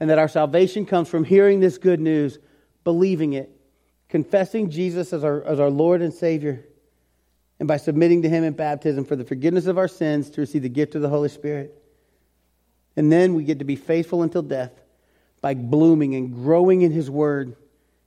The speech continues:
and in our spiritual maturity. That's how this church started over fifty years ago. That's how we're gonna continue. But as we come to our response time this morning, the apostles' message has been shared with you.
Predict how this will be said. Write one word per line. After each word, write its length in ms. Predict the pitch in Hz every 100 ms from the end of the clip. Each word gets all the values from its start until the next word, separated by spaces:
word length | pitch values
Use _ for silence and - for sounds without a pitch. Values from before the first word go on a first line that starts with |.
| _
and 240 | 165 165
in 80 | 151
our 120 | 139
spiritual 440 | 131 - 156 - 147
maturity. 540 | 139 - 139 127 123 - _ _ _ _ _ _ _ _ _ _ _ _ _ _ _ _ _ _ _ _
That's 200 | - 143
how 100 | 160
this 160 | 156 139
church 240 | 165 139
started 480 | - 147 143 123 123 _ _ _ _ _ -
over 160 | 131
fifty 260 | - 135 135
years 260 | 135 131
ago. 300 | 127 123 117 - _ _ _ _ _ _ _ _ _ _ -
That's 220 | 151 147
how 120 | 156
we're 140 | 147
gonna 160 | 139 135
continue. 600 | 139 127 - 165 135 107 - _ _ _ _ _ _ _ _ _ _ _ _ _ _ _
But 100 | 139
as 80 | 131
we 60 | 143
come 180 | 180 170
to 40 |
our 60 | 156
response 400 | 139 175 165 160
time 240 | 165 156
this 200 | 139 -
morning, 300 | 175 165 135
the 80 | 127
apostles' 520 | 120 175 160 160 131
message 400 | 151 147 147 127
has 120 | 135
been 160 | 123 131
shared 360 | - 147 139
with 200 | 127 120
you. 160 | 120